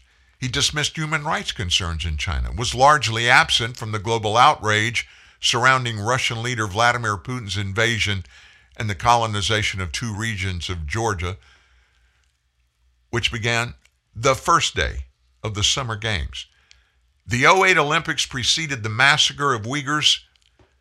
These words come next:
in East Turkestan in oh nine that served as a prelude for the mass construction of concentration camps and current ongoing genocide. The Global Times didn't publish any direct quotes from Bush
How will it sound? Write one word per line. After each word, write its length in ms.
in 140
East 260
Turkestan 720
in 140
oh 180
nine 440
that 120
served 400
as 140
a 60
prelude 600
for 100
the 100
mass 320
construction 800
of 280
concentration 1000
camps 440
and 240
current 380
ongoing 520
genocide. 680
The 100
Global 300
Times 340
didn't 260
publish 380
any 160
direct 340
quotes 340
from 300
Bush 360